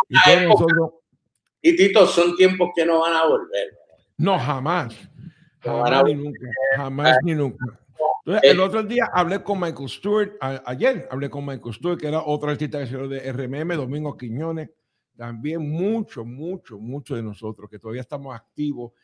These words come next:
Speaker 1: gracias a, a, a, a ese señor llamado Raf Mercado.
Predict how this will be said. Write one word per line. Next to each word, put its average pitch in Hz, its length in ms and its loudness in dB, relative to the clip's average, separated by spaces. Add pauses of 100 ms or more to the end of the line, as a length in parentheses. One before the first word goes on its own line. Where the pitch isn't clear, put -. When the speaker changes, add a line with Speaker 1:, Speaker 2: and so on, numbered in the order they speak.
(200)
Speaker 1:
gracias 131 520 -8
a, 117 140 -6
a, 113 280 -10 (360)
a, 107 280 -8
a 113 60 -8
ese 120 180 -10
señor 127 480 -8
llamado 117 380 -8
Raf 107 200 -10
Mercado. 90 400 -18